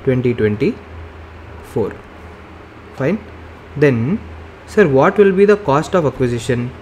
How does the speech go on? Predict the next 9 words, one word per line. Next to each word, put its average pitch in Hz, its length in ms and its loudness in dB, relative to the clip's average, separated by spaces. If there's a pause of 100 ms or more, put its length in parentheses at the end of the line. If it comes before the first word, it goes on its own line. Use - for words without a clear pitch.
(460)
The 139 80 0
cost 151 340 0
of 196 140 2
acquisition 160 560 0
of 147 280 -2
E 131 120 0
G 143 180 2
R, 110 240 0 (1500)
of 117 140 -8